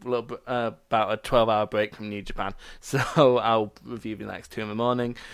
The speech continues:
which for you is right now. Okay, Tanner versus Hangman.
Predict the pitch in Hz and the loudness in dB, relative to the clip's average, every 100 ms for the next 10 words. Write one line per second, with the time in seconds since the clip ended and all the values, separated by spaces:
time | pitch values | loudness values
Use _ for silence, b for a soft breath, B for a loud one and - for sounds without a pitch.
0 | B 131 131 - - - _ - 139 117 | B 0 2 0 -6 -8 _ -4 -2 2
1 | 110 104 - 131 127 104 104 110 127 135 | 2 0 -2 -2 -2 -2 -2 2 4 6
2 | 135 135 110 - - B B B 247 240 | 8 8 4 0 -16 B B B 8 10
3 | 214 247 226 127 - - 175 170 165 156 | 10 12 10 10 2 6 10 12 10 10
4 | 147 151 143 147 135 - 165 175 175 170 | 10 8 8 4 4 6 4 8 10 10
5 | 170 | 8